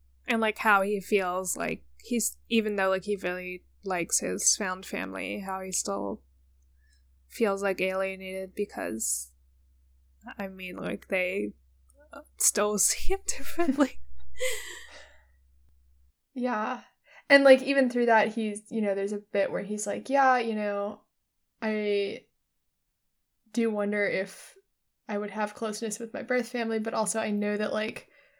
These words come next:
Speaker 2: you know, the closeness that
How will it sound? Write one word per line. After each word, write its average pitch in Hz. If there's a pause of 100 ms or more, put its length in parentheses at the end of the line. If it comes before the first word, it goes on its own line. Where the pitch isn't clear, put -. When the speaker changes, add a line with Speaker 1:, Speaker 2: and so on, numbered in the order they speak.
(720)
Speaker 2:
you 226
know, 123 (100)
the 220
closeness 214
that 196